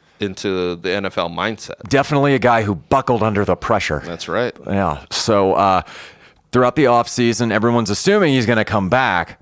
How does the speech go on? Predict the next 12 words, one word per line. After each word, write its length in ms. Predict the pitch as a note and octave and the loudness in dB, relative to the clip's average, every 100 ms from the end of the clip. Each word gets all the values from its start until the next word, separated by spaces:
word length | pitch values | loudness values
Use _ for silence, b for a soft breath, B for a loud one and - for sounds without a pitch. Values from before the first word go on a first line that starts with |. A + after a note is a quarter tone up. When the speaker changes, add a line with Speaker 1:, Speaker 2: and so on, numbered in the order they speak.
| - | -4
Speaker 2:
but 320 | A2 G#2 F#2 B B B B _ _ | 0 2 0 B B B B _ _
he 180 | - C#3+ | -2 0
basically 520 | D3+ G3+ G#3+ G#3+ D3+ | 4 2 2 2 2
has 200 | C3 C3 | 4 2
a 60 | A2+ | 2
nervous 380 | A#2 A2 F#2+ - | 2 2 0 -2
breakdown. 720 | F2+ E2+ D2+ C2 G1+ G1+ - - | 0 0 0 -4 -6 -8 -14 -2
Like, 380 | A#2 A2+ A2 - _ _ _ | 2 2 0 -6 _ _ _
essentially 680 | - C#3 - F#3 F#3 E3 C#3+ | -2 0 0 0 2 4 2
just 400 | G2+ C3 - - _ _ _ - _ _ _ _ _ _ - | 2 -2 -2 -6 _ _ _ -20 _ _ _ _ _ _ -4
mental 360 | B2+ C3 C3+ | -2 0 0
health 420 | G#2 A#2 A2 G#2 | 2 2 2 -2